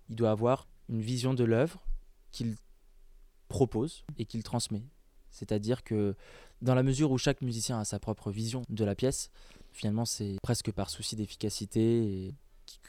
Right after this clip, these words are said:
qu'on a besoin de quelqu'un qui, enfin, on a besoin. En tout cas, c'est utile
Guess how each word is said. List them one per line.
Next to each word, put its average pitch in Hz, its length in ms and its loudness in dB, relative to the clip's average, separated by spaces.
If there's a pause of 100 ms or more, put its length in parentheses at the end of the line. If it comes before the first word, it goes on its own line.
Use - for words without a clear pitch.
(160)
qu'on 110 160 -2
a 98 80 0
besoin 113 340 2
de 117 80 2
quelqu'un 127 460 2
qui, 123 440 -2 (340)
enfin, 98 160 -2
on 92 40 -2
a 95 60 -2
besoin. 92 260 -6 (280)
En 104 100 -10
tout - 100 -12
cas, 123 120 6
c'est - 160 0
utile 113 360 2